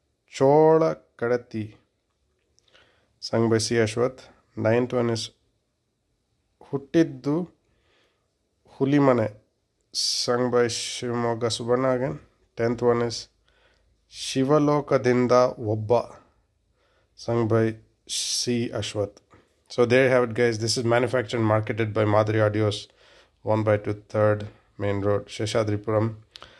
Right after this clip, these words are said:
Bangalore twenty. All rights of the producer and of the owner of the recorded work reserved. Unauthorized copying, public performance, and broadcasting of this tape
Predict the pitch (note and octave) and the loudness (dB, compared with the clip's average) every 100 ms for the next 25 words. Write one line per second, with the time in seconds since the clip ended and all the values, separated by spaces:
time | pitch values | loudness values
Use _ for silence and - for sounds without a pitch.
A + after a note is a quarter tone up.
0 | - _ _ G#2+ A#2+ D3 D3 - C#3+ D3+ | -20 _ _ 0 2 2 -2 -2 -4 -2
1 | B2+ A2+ A#2 A#2 A#2 A#2 A2+ - - - | -6 -6 -4 -2 0 0 0 -6 -10 -10
2 | - A2 A2 G#2 G#2+ A2+ A2+ A#2 A#2 A2+ | -10 -8 -8 -4 -2 -2 -2 -2 -2 -2
3 | A2 - A2 G#2+ G#2+ G#2+ - G#2+ G#2 A2 | -6 -10 -4 -2 0 -2 -6 -4 0 2
4 | A2 G#2 G2+ G2 G2 A2+ G#2+ A2 G#2 G2+ | 0 0 -4 -4 -4 -4 -4 -4 -4 -4
5 | G#2 - G#2 A#2 C3+ - _ _ _ _ | -4 -6 -2 0 0 -2 _ _ _ _
6 | _ _ _ - A#2 A2 A#2 G#2+ A#2 G#2+ | _ _ _ -2 0 2 2 2 0 0
7 | A2 A2+ A2 G#2+ - - _ - A#2 C3 | 0 0 0 -2 -8 -20 _ -12 -8 -8
8 | - G#2+ A2+ G#2+ A2 G#2+ - _ - - | -8 -2 2 2 2 0 -8 _ -20 -20
9 | - _ - A2+ G#2+ G#2+ A2 G#2+ A2+ G#2 | -20 _ -6 0 2 2 0 -2 -2 -4
10 | G#2+ G#2 - G#2+ G2+ | -4 -8 -6 -6 -6